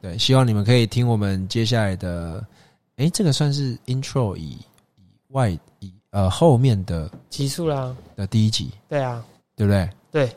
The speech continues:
Speaker 1: 希望可以听到这个第一集之后，知道我们是一个什么样子不正经的节目，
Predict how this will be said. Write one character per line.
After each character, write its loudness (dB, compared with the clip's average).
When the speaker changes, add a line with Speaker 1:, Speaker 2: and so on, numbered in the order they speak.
Speaker 1:
希 0
望 8
可 6
以 6
听 2
到 8
这 6
个 0
第 -2
一 -4
集 -4
之 2
后， 10
知 -2
道 4
我 4
们 0
是 0
一 -2
个 -2
什 -6
么 -4
样 0
子 -6
不 -8
正 0
经 -4
的 -2
节 -2
目， 4